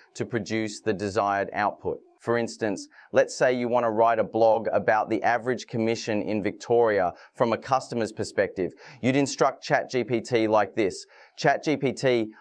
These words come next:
I need you to write a blog article from a customer's perspective, someone interested in potentially selling their home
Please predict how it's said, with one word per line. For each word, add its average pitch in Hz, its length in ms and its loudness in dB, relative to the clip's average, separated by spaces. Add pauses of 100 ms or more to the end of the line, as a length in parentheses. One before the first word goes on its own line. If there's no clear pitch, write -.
I 113 140 2
need 131 260 2
you 143 100 0
to 135 80 2
write 117 280 4
a 107 40 2
blog 117 360 2
article 107 520 2 (160)
from 113 200 0
a 107 40 -2
customer's 113 520 -2
perspective, 95 640 -2 (180)
someone 151 480 2
interested 117 600 -2
in 110 200 -2
potentially 123 640 -2
selling 117 400 0
their 104 140 0
home 104 400 -2